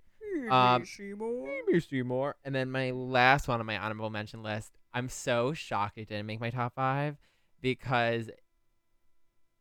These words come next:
Speaker 2: so many people hate this movie so much. And I just have a weird
Speaker 1: Cats.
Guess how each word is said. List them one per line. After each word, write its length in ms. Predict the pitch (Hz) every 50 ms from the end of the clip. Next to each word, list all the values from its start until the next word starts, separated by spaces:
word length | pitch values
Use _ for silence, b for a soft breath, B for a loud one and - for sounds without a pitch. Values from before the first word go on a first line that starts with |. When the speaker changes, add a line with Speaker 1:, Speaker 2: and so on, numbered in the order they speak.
| _ _ _
Speaker 2:
so 220 | - - - 120
many 160 | 113 117 117
people 260 | 110 - 123 110 117
hate 320 | 117 107 - 107 104 104 -
this 200 | - 107 - -
movie 240 | 104 107 104 104 104
so 240 | - - 101 101
much. 580 | 101 95 87 92 120 139 - - - - - - _ _ _ _ - - - - _ _ _ _ _ _ _ _ _ -
And 300 | 120 120 117 117 113 110 - - - _ _ -
I 340 | 113 110 110 110 110 117 120
just 160 | 120 135 135
have 160 | 131 139 131 127
a 160 | 117 113 110
weird 600 | 101 117 110 107 110 - - 110 110 107 - - _ _ _
Speaker 1:
Cats. 800 | - 277 254 - - - - - - 180 - - - - - -